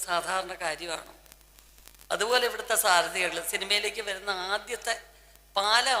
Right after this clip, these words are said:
അവരാണ്. വണ്ടി കയറി ഇരുന്ന ഉടനെ ഡയറക്ടറുടെ സ്വഭാവം എന്താ, ദേഷ്യമുള്ളതാണോ, അല്ല പ്രൊഡ്യൂസർ എങ്ങനെയാ, ഇതെല്ലാം ഒരുവിധം കാര്യങ്ങൾ നമുക്ക് ആ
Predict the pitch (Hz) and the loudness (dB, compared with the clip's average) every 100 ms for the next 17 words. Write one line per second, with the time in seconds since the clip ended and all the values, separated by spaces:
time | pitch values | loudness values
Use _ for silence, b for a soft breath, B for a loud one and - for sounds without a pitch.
0 | 175 175 170 139 - - - - - _ | 2 0 -2 -4 -8 -20 -20 -20 -20 _
1 | 185 214 254 254 247 226 226 254 214 208 | -4 -4 -4 -4 -4 -4 -6 -6 -6 -2
2 | 220 202 190 196 196 196 190 175 175 185 | 0 2 0 -2 -6 -6 -4 -2 -2 -2
3 | 180 170 165 - B B B 156 170 180 | -6 -8 -10 -10 B B B -4 2 4
4 | 202 196 190 175 160 160 - B B B | 4 0 -4 -4 -8 -10 -16 B B B
5 | 175 180 175 190 180 202 170 180 165 170 | -8 -6 -6 -4 -4 -4 -4 -6 -6 -10
6 | B B - - 226 226 240 254 262 226 | B B -10 2 2 2 -4 -2 0 0
7 | 233 254 254 220 214 214 214 208 202 190 | 0 0 -2 2 2 2 -2 -2 -4 -4
8 | 202 185 | -4 -4